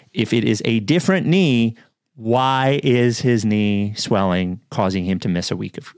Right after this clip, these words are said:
a week and a half of games? That's my, I hate to be back here again in this fucking injury fucking wilderness that we've been in for, you know,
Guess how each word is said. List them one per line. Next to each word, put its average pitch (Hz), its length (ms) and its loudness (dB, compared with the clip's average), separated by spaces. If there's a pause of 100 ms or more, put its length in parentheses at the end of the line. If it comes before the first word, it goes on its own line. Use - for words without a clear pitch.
(120)
a 110 60 -4
week 101 200 -2
and 104 80 -2
a 82 40 -4
half 87 240 -6
of - 80 -16
games? - 400 -8 (340)
That's 113 260 -2
my, 113 460 2 (440)
I 120 120 0
hate 143 300 0
to 160 80 0
be 165 100 2
back 165 320 0
here 127 240 4
again 104 520 0 (500)
in 95 140 -2
this 95 140 0
fucking 98 600 -2 (880)
injury 160 720 4 (640)
fucking 147 360 2
wilderness 131 540 2
that 113 160 0
we've 104 180 0
been 139 140 4
in 143 200 2
for, 117 340 0 (640)
you 117 120 0
know, 92 240 0